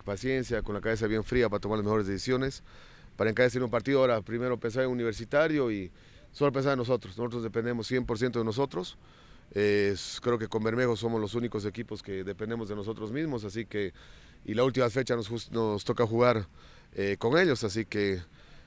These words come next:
eh, hay que ir paso a paso y ahorita pensar primero en la U, que es un rival muy, muy lindo. Y lamentablemente el Tigre tuvo, tuvo una rotura del tenor rotuliano. Eh,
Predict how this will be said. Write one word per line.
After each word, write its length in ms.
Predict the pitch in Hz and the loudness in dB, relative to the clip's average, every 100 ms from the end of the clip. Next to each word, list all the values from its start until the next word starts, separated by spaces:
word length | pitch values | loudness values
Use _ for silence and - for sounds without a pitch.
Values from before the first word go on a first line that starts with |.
| - | -8
eh, 680 | - 101 104 101 98 101 - | 2 4 6 4 4 2 2
hay 80 | 120 | 0
que 120 | - | 0
ir 60 | 120 | 2
paso 220 | 123 120 | 2 2
a 60 | 117 | 2
paso 340 | 151 165 151 | 2 2 0
y 80 | 123 | 0
ahorita 440 | 120 120 123 110 | 0 0 0 0
pensar 340 | - 110 123 120 | 0 -2 -2 -2
primero 500 | 120 123 120 107 87 | -2 0 0 0 -2
en 80 | |
la 80 | 107 | 0
U, 180 | 123 131 | 2 2
que 120 | 117 | -2
es 160 | 107 - | -6 -4
un 120 | 104 | -4
rival 300 | 104 107 110 | -2 -2 -2
muy, 320 | 107 107 92 - - - - | -2 -4 -4 -10 -20 -20 -6
muy 140 | 104 | -2
lindo. 460 | 123 151 147 139 127 | 4 4 6 6 6
Y 60 | 123 | 6
lamentablemente 1080 | 120 113 120 120 120 123 113 110 104 101 | 6 4 2 2 2 0 0 0 0 -4
el 140 | 95 98 | -8 -4
Tigre 260 | 120 110 | -2 -2
tuvo, 560 | 95 110 107 101 95 87 82 | 0 0 0 -2 -4 -6 -8
tuvo 160 | 117 110 | -4 -2
una 320 | 104 95 90 | -2 -2 -4
rotura 480 | 87 98 - 117 98 | -8 -8 -6 -4 -2
del 160 | 92 | -4
tenor 260 | 85 101 107 | -6 -4 -2
rotuliano. 540 | 98 104 113 127 143 - - - - - - - - - | -2 -2 0 0 -2 -8 -18 -20 -20 -20 -20 -20 -20 -6
Eh, 640 | 92 92 92 90 90 87 | -4 -2 -2 -2 -2 -4